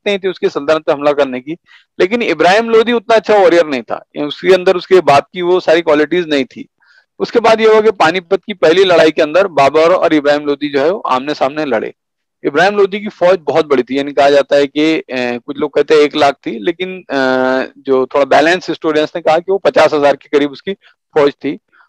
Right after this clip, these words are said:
बाबर की army जो है वो बारह हजार से चौबीस हजार के बीच में उसके numbers बताए जाते हैं।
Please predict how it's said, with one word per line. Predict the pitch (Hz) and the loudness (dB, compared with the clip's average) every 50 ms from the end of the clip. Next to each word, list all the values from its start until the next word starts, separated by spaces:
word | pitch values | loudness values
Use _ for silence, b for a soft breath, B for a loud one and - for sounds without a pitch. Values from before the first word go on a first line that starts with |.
| _ _ _ | _ _ _
बाबर | 147 151 160 190 208 214 | 2 4 4 4 2 2
की | 208 220 | 2 2
army | 226 202 196 202 202 208 | 4 4 4 2 0 -2
जो | 202 196 196 | 0 2 2
है | 196 196 | 4 4
वो | 196 196 175 | 2 2 2
बारह | 147 143 147 160 175 | 2 2 4 4 4
हजार | 175 170 165 165 165 165 | 2 2 4 2 2 2
से | - 190 190 | 2 -2 0
चौबीस | - 165 147 160 170 - | 0 0 0 0 0 0
हजार | 160 151 151 156 | 2 2 2 2
के | 156 165 | 2 0
बीच | 170 156 151 156 160 - - - | -2 -2 -4 -8 -8 -8 -8 -8
में | 160 185 | -8 -8
उसके | - - 156 - - 175 | -8 -10 -14 -4 -2 0
numbers | 160 147 135 135 139 143 - 143 | 0 0 0 2 0 0 2 0
बताए | 123 - 117 117 | 0 2 2 2
जाते | 113 117 113 - _ - | 2 0 -4 -6 _ -20
हैं। | - | -20